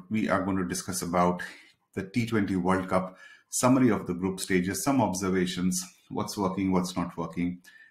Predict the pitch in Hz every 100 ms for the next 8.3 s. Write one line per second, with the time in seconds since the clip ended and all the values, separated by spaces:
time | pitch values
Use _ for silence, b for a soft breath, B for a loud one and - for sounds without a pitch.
0 | b b - 87 87 110 - - 107 98
1 | 92 90 92 92 90 90 95 90 - -
2 | 92 95 92 98 90 85 104 98 - 85
3 | - _ b b _ - 110 101 - -
4 | _ _ - 101 90 - 92 87 85 -
5 | - 101 107 95 90 - 87 90 - 76
6 | 73 - - b b b b b _ -
7 | - _ - 131 123 117 120 117 101 95
8 | 92 92 90